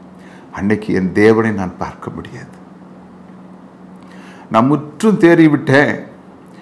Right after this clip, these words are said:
எனக்கு எல்லாம் தெரியும்" அப்படின்னு நான் நினைச்சேன்னா, எனக்கு ஒண்ணுமே தெரியலன்னு அர்த்தம். இந்த காரியம்லாம் ரொம்ப ஆழமா தியானிக்கணுங்க. பேதுருவாகட்டும், யோவான் ஆகட்டும், அல்லது அந்திரேயாவாகட்டும்,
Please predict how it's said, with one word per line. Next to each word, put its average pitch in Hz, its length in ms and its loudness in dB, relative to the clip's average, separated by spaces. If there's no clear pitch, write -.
எனக்கு 127 360 0
எல்லாம் 175 520 6
தெரியும்" 143 380 0
அப்படின்னு 117 360 -4
நான் 110 100 -4
நினைச்சேன்னா, 135 460 -4
எனக்கு 151 220 -2
ஒண்ணுமே 175 640 2
தெரியலன்னு 175 480 6
அர்த்தம். 147 440 -2
இந்த 90 200 -4
காரியம்லாம் 120 420 0
ரொம்ப 113 560 -2
ஆழமா 110 260 -2
தியானிக்கணுங்க. 85 680 -8
பேதுருவாகட்டும், 104 880 0
யோவான் 127 480 2
ஆகட்டும், 87 560 -4
அல்லது 95 200 0
அந்திரேயாவாகட்டும், 117 1080 2